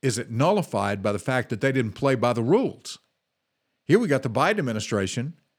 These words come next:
not playing by the rules that a judge issued. Here's the story from, I think this is National Review. It's Jeff Zimri.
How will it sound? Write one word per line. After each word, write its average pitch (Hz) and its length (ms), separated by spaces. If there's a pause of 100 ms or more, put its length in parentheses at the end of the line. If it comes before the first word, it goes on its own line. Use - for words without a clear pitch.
(200)
not 170 340
playing 131 360
by 123 140
the 117 100
rules 151 400
that 120 160
a 117 60
judge 165 640
issued. - 520 (640)
Here's 139 240
the 113 60
story 117 320
from, 95 320 (220)
I 104 40
think 117 220
this 113 180
is 90 140
National 101 460
Review. 90 500 (300)
It's 95 140
Jeff 120 540
Zimri. 87 640